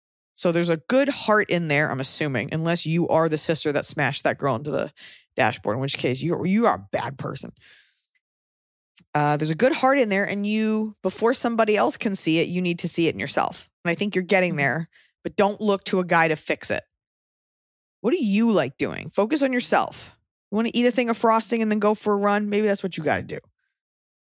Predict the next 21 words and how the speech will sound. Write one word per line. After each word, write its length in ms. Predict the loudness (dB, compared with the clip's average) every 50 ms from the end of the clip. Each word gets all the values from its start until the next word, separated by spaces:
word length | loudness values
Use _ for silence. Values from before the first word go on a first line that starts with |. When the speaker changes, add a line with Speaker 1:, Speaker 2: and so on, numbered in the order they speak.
| _ _
Speaker 2:
Oh. 300 | -12 -10 -10 -10 -10 -12 -14 -16 -18 -18 _
Speaker 1:
Throw 200 | -2 0 2 2
it 60 | 2
up. 160 | 0 -4 -8 _ _ _ _ _ _ _ _ _ -18 -16 -10 -8
Kick 200 | -8 -8 -8 -10
it. 80 | -12 _ _ _ _ _ _
Speaker 2:
Oh. 200 | -18 -18 -18 -18 _ _ _ _ _ _ _ _ _ _ _ _ _ _ _ _ _ -4 -2
Hello, 180 | 0 2 2
Eliza, 340 | 4 4 4 2 2 0 0
Emily, 260 | 0 0 0 -2 -4 -4
and 100 | -6 -6
soon-to-be 500 | -6 -6 -4 -2 -2 -2 -2 -2 -4 -4
little 360 | -2 0 0 0 0 -2 -2
person. 600 | -2 -2 -4 -4 -4 -4 -4 -4 -4 -6 -10 -18 _ _ _ _ _ _ _ _ _ _ _ _ _ _ _ _ _ _ _ _ _ _ _ _ -8
I 60 | -4
hope 120 | -4 -2 -2
this 160 | -4 -4 -2
message 280 | -2 -2 -2 -2 -2
finds 320 | 2 2 2 4 2 2 0
Speaker 1:
Oh. 40 | 0
Speaker 2:
you, 160 | 0 0